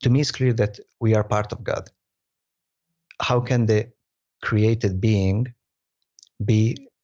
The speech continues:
totally separate and independent from its creator? It's something that's hard to conceive for me. And of course, I, I, I've questioned myself very often in life about, I mean, how can God exist? How can,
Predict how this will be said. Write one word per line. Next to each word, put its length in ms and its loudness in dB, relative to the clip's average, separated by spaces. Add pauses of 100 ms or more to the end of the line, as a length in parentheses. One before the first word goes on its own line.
(140)
totally 360 0
separate 540 -2
and 140 -6
independent 680 0
from 280 -4
its 160 -6
creator? 640 -2 (360)
It's 160 -4
something 380 2
that's 320 -2 (180)
hard 280 -2
to 60 -14
conceive 420 -2
for 180 -6
me. 160 -2 (680)
And 80 2
of 140 0
course, 340 -2
I, 280 -2
I, 220 -2
I've 140 -10
questioned 420 0
myself 600 -2 (440)
very 340 2
often 320 0
in 160 0
life 320 0
about, 340 -4 (600)
I 40 -2
mean, 300 0 (600)
how 240 0
can 240 -2
God 300 0
exist? 520 -2
How 140 0
can, 280 -2